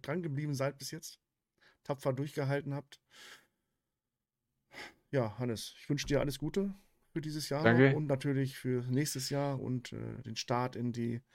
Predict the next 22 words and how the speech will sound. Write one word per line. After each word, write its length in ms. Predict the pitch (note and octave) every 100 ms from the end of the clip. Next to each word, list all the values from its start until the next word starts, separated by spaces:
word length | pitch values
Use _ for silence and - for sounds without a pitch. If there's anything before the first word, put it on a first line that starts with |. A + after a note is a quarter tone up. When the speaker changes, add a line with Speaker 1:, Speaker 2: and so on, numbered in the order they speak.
| - _ _ _ -
Speaker 1:
neue, 640 | G#2+ G#2+ A2+ A2 A2 A2 - _ _ _ _ _ _ _ _ _ _ _ _ _ _ -
äh, 240 | G2+ G2 G#2 _ _ _ _ _ _ _ _ -
Comic-Zeichnerei, 1200 | B2+ A2+ - - - - F#2+ G2+ F#2+ F#2+ G2+ F#2+
äh, 340 | - F#2+ F#2+
was 140 | G#2+
da 120 | - G2
so 100 | A2
kommt. 380 | E3+ D3+ - - _ _ -
Sind 140 | C3+ C3+
wir 120 | G#2
alle 140 | A#2
gespannt 320 | D#3 - G#3+
drauf. 240 | - F#2+ - _ - _ _ -
Speaker 2:
Ja, 220 | G#2 G2+ - _
danke 220 | - B2 B2
dir. 420 | B2+ C#3+ D#3 D3+ _ _
Genau, 280 | - A2 G2
wünsche 200 | A#2+ B2
ich 60 | B2
dir 100 | B2+
natürlich 280 | A#2 A2+ C3
auch. 300 | D3 D3